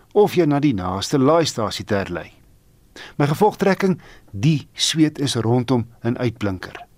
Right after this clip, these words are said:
'n Kombinasie van styl, hoë gehalte afwerking, gerief en sofistikasie.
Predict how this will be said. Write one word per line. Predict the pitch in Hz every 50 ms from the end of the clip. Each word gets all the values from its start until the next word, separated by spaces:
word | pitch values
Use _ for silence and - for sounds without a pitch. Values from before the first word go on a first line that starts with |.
| _ _ _ -
'n | 127 117
Kombinasie | - 120 107 113 113 101 98 98 110 123 117 - 147
van | - - 120 107
styl, | - - - - - 135 127 131 127 135 123 - - - - _ _ _ _
hoë | 101 98 113 147 180
gehalte | 160 156 185 139 131 131 135 135
afwerking, | - 113 101 90 101 101 98 - - 107 104 95 - - _ _ _ _
gerief | - - - 135 110 107 139 180 165 - - - - - _ _ _ _ _ _ _ _
en | - 180 175 156
sofistikasie. | - 175 - 143 123 - 151 143 - - 147 135 123 110 - - - 113 - -